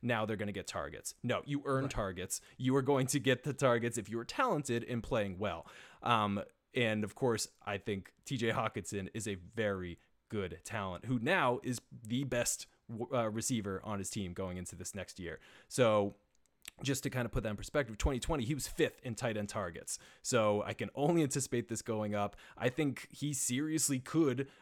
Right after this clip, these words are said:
Speaker 1: uh, rival the number one spot now because at least on other, uh, teams where the tight end is, is a valuable player, you got Kittle, you got Kelce, et cetera, they at least have other wide receiver talent around them that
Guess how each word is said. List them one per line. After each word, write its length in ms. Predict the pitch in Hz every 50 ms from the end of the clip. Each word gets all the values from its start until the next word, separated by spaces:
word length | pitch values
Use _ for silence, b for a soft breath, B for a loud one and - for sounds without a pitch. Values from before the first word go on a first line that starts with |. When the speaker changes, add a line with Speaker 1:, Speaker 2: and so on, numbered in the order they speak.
| B -
Speaker 1:
uh, 340 | 117 117 113 110 107 107 107
rival 340 | 107 110 117 117 117 113 120
the 100 | 107 113
number 200 | 113 113 107 107
one 220 | 98 107 143 165
spot 340 | 160 - - 113 104 - 95
now 240 | 107 104 98 98 101
because 280 | 95 110 98 - 113
at 80 | 104 104
least 300 | 110 143 196 226 - -
on 140 | 147 127 -
other, 360 | - 139 135 143 131 131 127 - -
uh, 160 | - 110 107 104
teams 420 | - - 170 165 151 139 120 107
where 300 | 107 117 110 107 107 107
the 140 | 101 110 101
tight 280 | - - 113 113 110
end 160 | 110 107 107 101
is, 300 | 101 95 95 - - -
is 160 | - 101 92 101
a 60 | 95
valuable 420 | 95 98 107 107 107 101 98 95
player, 300 | - - 123 117 110 104
you 120 | 101 101 101
got 200 | 104 95 - -
Kittle, 380 | - - 107 101 98 101 101
you 100 | 98 98
got 160 | 95 92 92
Kelce, 340 | - - 117 104 101 - -
et 100 | 90 -
cetera, 300 | - 131 120 107 101 98 B B B B
they 100 | - 196
at 80 | 160 139
least 180 | 156 170 -
have 160 | - 139 123 120
other 440 | - - 123 127 127 120 113 107 - - -
wide 300 | 104 113 117 113 107 113
receiver 300 | 110 - - 117 104 101
talent 340 | - - 123 110 117 - -
around 300 | 101 101 107 120 135 156
them 160 | 170 180 170
that 180 | 131 117 -